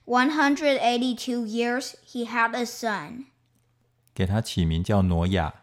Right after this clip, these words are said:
Speaker 2: 说：这个儿子必为我们的操作和手中的劳苦安慰我们，这操作劳苦，是因为耶和华咒诅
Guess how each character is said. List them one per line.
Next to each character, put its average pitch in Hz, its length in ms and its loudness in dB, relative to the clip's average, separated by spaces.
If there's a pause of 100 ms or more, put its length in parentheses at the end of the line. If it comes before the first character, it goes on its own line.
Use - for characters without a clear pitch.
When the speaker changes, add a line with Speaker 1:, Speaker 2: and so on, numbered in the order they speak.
Speaker 2:
说： 101 480 2 (460)
这 131 140 2
个 110 140 2
儿 95 180 4
子 95 200 -2
必 110 260 0
为 107 180 6
我 87 220 4
们 80 160 0
的 85 100 -2
操 104 300 4
作 98 280 2
和 92 260 -4
手 87 240 0
中 101 240 2
的 92 100 2
劳 82 200 2
苦 - 340 -4 (220)
安 101 220 4
慰 98 140 4
我 80 220 0
们， 80 200 -4 (340)
这 117 140 4
操 107 360 4
作 104 240 0
劳 82 220 2
苦， - 300 -6 (100)
是 - 300 -4
因 101 200 0
为 98 140 2
耶 101 220 0
和 90 160 0
华 80 260 0
咒 95 320 0
诅 - 240 -12